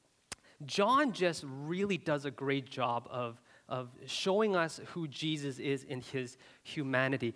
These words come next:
He has spent now three years with these twelve individuals, these twelve men. They are the closest thing that he has to them, uh, that he has to, to family, right? I mean, he has a mom, he has brothers and stuff,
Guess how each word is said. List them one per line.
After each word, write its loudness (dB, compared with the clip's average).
He 0
has 4
spent 4
now 4
three -4
years 2
with 0
these -2
twelve 2
individuals, -2
these -6
twelve 2
men. 0
They 6
are 4
the 2
closest 2
thing 0
that 6
he 2
has 6
to -6
them, -10
uh, 2
that 2
he 0
has 2
to, -6
to -12
family, 0
right? -4
I -2
mean, -2
he -2
has 4
a -2
mom, 4
he -2
has 2
brothers -2
and -6
stuff, -2